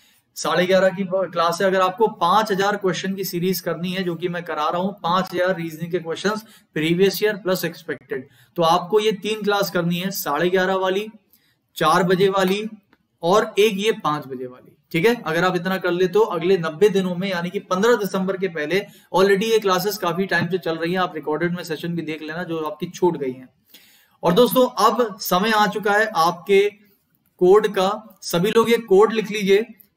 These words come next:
Code है वन फ़ाइव नाइन एट ज़ीरो फ़ाइव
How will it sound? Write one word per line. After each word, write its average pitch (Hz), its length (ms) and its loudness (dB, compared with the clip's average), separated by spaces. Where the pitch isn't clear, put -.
Code 202 240 6
है 214 140 6
वन 190 300 0
फ़ाइव 185 480 0
नाइन 180 460 2
एट 175 320 0
ज़ीरो 175 380 2
फ़ाइव 139 260 0